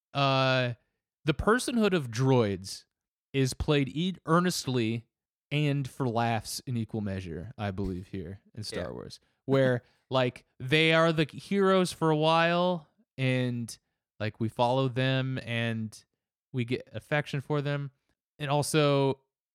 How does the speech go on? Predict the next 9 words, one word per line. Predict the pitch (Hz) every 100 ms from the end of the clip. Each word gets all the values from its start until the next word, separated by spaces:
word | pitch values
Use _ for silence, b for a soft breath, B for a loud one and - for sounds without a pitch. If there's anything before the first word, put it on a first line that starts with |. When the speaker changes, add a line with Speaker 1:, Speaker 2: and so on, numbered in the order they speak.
| _
Speaker 1:
they, | 135 127 135 135 131 131 131 131 127 - _ _ _ _ -
their, | 143
like, | 135 117
citizenship | - 127 135 147 160 156 - 160 -
status | - - 147 147 151 147 -
is | - 131 120 - _ _ _ _
definitely, | 135 123 - 131 117 127 120 120 117 - _ 127
you |
know, | 104 101